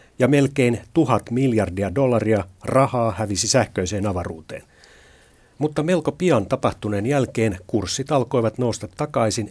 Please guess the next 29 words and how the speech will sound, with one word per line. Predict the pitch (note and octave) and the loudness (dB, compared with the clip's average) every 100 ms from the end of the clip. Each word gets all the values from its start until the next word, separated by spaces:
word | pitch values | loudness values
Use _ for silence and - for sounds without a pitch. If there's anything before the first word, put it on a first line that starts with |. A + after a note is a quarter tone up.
| G#2+ | -2
vielä | C#3+ E3 A#2+ | 2 4 4
nopeammin | A2+ - G#2+ F#2 F#2 F2+ | 0 0 -2 0 -4 -6
kuin | A#2 G2+ | -4 -4
olivat | F#2+ G2+ - | -4 -4 -4
pudonneet | A#2+ G#2 F#2+ F2+ G#2+ | -4 -2 -4 -6 -6
alas. | F2+ D#2 - _ _ _ _ _ - _ _ _ | -6 -8 -14 _ _ _ _ _ -20 _ _ _
Ja | G#2+ | 0
ne | G2 | 0
nousivat, | F2 G#2+ A2 B2 B2+ - - | 0 0 0 0 -2 -4 -6
sillä | - A#2 | 0 2
myös | A#2+ A#2 | 2 2
kaikki | - D#3 E3 D3 | 0 0 0 0
mahdolliset | B2+ B2+ B2 A#2+ B2 | 0 0 0 -2 -4
meklarit | D#3 D3 A#2+ G#2 F#2+ - - | -2 -2 0 0 -2 -8 -6
olivat | C3+ G#2 G2 A2+ | -2 -2 -2 -4
jo | A2+ | -2
huutamassa | A#2+ A2+ G#2 F#2+ - F#2 - - _ | 0 0 -4 -4 -4 -6 -8 -20 _
ostakäskyjä. | C3 - - - - - - - - - _ - - - - _ _ _ _ - | -2 0 -6 -12 -10 -8 -8 -12 -14 -20 _ -20 -20 -20 -20 _ _ _ _ 0
Markkinat | C#3 F#3 F3+ D#3+ D#3+ | 0 2 0 0 0
olivat | D3+ C#3+ D#3+ | 0 0 2
joutuneet | D3 C#3+ A#2 G#2+ - - | 2 2 0 0 -4 -4
turbulenssiin, | E3 C#3+ B2+ A2+ G2+ - A#2+ G2 - | -2 0 2 2 0 -2 -2 -2 -6
mutta | A#2 - A#2+ | -10 -6 -2
oikein | D#3 D3+ D3 B2+ | 0 0 -2 -4
kukaan | C3+ - G#2+ G#2 | -2 0 0 0
ei | G2 | -2
tiennyt, | B2 G#2+ F#2+ | -2 -2 -2
että | F#2+ F#2 F#2+ - - | -8 -8 -12 -12 -8
miksi. | A2 F#2+ - - | -6 -4 -4 -4